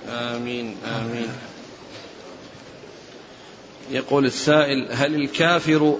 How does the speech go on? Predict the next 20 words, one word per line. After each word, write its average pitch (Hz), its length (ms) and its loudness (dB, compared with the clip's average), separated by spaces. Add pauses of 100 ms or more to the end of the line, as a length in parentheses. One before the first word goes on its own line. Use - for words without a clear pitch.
الذي 139 440 6
يعمل 147 380 6
أعمالاً 139 640 4
صالحة 135 500 2
في 131 340 2
الدنيا 135 580 4 (580)
كبناء 139 520 4
المستشفيات 139 920 4
والمدارس 135 760 4
وكفالة 127 680 4
الأيتام، 127 600 2 (600)
هل 143 120 4
صحيح 156 580 2
أنه 139 400 4
يخفف 143 480 2
عنه 139 360 4
من 131 140 6
العذاب 127 560 4
في 120 120 0
النار؟" 127 560 4